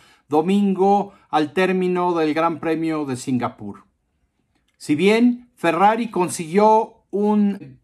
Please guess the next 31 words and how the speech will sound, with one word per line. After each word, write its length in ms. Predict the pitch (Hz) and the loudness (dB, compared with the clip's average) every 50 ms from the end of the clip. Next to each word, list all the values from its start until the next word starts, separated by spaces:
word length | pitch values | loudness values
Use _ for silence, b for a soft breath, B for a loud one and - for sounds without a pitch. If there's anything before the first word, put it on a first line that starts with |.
| _ | _
doblete 920 | - 135 151 160 156 160 190 208 214 208 202 - - 165 147 120 101 b b b b b b b _ | -6 -2 0 0 2 2 2 2 2 0 0 0 0 0 0 0 -2 b b b b b b b _
en 260 | - 143 143 143 147 | -8 -6 -4 -2 0
el, 180 | 143 143 143 147 | 0 0 -2 -2
en 240 | - 151 143 151 | -4 -2 -2 0
el 160 | 147 147 131 - | 0 0 0 2
podio, 480 | 202 214 214 208 190 208 208 202 202 | 4 4 4 4 2 0 0 0 2
un 240 | 196 196 190 196 - | 0 0 -2 0 2
par 260 | 202 190 190 196 185 | 4 4 4 2 0
de 120 | 180 180 160 | -2 -4 -2
buenos 360 | 151 170 196 202 196 190 170 | -2 -2 -2 0 0 -2 -2
resultados 840 | 156 160 151 - 160 160 151 131 - 190 190 190 185 190 180 - - | -2 -4 -6 -6 -6 -6 -6 0 2 2 2 2 0 -4 -6 -10 -6
que 120 | - 165 | -4 -4
le 120 | 147 139 143 | -2 -2 -2
dieron 340 | 143 165 180 175 180 160 - | -2 -2 0 -2 -2 -2 -2
también 340 | 147 139 143 175 208 233 | -4 -4 -2 -2 -2 0
muy 140 | 233 208 175 | 0 0 -2
buenos 300 | 156 160 165 165 156 127 | -2 -2 -2 -4 -6 -8
puntos 560 | - - 165 165 151 143 165 151 - - b b b b b b b b b | -10 -10 -10 -8 -6 -6 -6 -6 -6 -10 b b b b b b b b b
en 160 | - 139 143 147 | -8 -4 -2 -2
el 120 | 143 143 | 0 0
Mundial 540 | 143 147 147 151 147 160 160 165 165 170 151 | 0 0 0 0 0 2 2 2 2 2 -2
de 100 | 151 135 | -4 -4
Constructores, 1080 | 123 147 147 131 123 - 147 143 - - 190 190 196 196 190 185 180 - - - b b b b b b b | -4 -4 -6 -6 -6 -8 -10 -10 -4 -2 0 2 2 2 2 2 0 -2 -6 -10 b b b b b b b
Leclerc 680 | - 127 143 135 135 - 160 170 175 180 175 180 - - | -4 -4 -4 -4 -4 -2 0 0 2 0 0 -4 -8 -8
sumando 480 | - 147 143 143 156 165 170 165 160 | -8 -4 -2 0 0 0 0 0 0
la 100 | 147 139 | -2 -2
segunda 480 | 123 - 147 139 151 165 165 160 156 - | -2 -4 -4 -4 -2 -2 -2 -2 -2 -2
posición 560 | 143 131 123 131 123 - - 165 165 165 156 | -6 -8 -8 -8 -8 -4 -2 -2 -2 0 0
y 160 | 147 127 120 | -2 -2 0
Carlos 380 | - 151 147 151 147 151 143 - | 0 0 0 0 0 -4 -6 -2
Sainz 420 | - 156 156 160 165 147 123 b | 0 0 0 0 -4 -6 -8 b